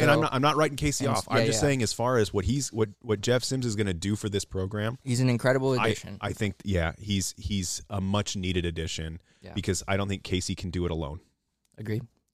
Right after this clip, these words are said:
Speaker 1: Cool. Who's your number two?
Speaker 2: Well, are we, okay, so here's what I was, I guess we should have discussed this before we did it, but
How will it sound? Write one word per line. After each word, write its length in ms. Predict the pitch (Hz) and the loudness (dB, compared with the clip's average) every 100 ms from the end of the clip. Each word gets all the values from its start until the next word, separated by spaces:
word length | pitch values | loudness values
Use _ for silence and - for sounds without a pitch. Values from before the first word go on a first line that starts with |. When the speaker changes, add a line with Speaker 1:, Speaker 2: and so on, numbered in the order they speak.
| _ - | _ 4
Speaker 1:
Cool. 240 | 110 110 | 6 6
Who's 180 | 104 101 | 2 2
your 60 | 107 | 2
number 200 | 101 101 | 0 0
two? 280 | 123 110 - - - - - | 0 0 -2 -12 -12 -14 -4
Speaker 2:
Well, 160 | 143 156 | 2 4
are 160 | 180 | 6
we, 140 | 190 - | 4 2
okay, 220 | 147 139 | 0 0
so 120 | - | 0
here's 280 | 131 170 180 | 0 0 0
what 80 | 160 | 0
I 80 | 139 | 0
was, 140 | 127 | -2
I 220 | 120 139 156 | -4 -2 0
guess 120 | 170 | 0
we 60 | 185 | 0
should 120 | 160 | 0
have 100 | 131 | -2
discussed 380 | 123 - - - | -2 4 4 4
this 120 | - | -2
before 220 | 127 131 | 0 2
we 100 | 131 | 2
did 140 | 127 | 4
it, 160 | 135 - | 2 0
but 180 | 107 | -2